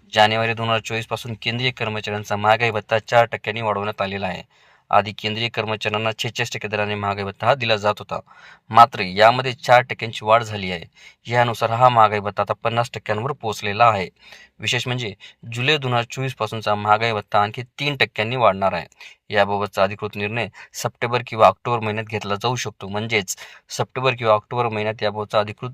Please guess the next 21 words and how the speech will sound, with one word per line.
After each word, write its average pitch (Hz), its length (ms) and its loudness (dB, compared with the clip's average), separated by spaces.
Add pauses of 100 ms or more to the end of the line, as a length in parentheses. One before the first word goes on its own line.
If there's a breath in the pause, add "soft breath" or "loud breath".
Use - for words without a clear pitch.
(100)
जीआर 107 220 0
सुद्धा 107 300 -6
येईल. 104 320 -4 (380 loud breath)
पण 139 120 -2
ही 139 120 0
महागाई 113 380 2
भत्त्याची 120 400 -4
वाढ 113 200 6 (400 loud breath)
जुलै 135 240 2
महिन्यापासून 123 560 -2
लागू 110 280 4
राहील, 98 180 0 (340 soft breath)
म्हणजे 117 180 -4
जुलैपासून 113 560 -4
महागाई 104 280 0
भत्ता 110 280 -6
हा 117 140 0
त्रेपन्न 117 420 -4
टक्के 113 280 -6
होणार 101 320 -2
आहे. 90 180 -8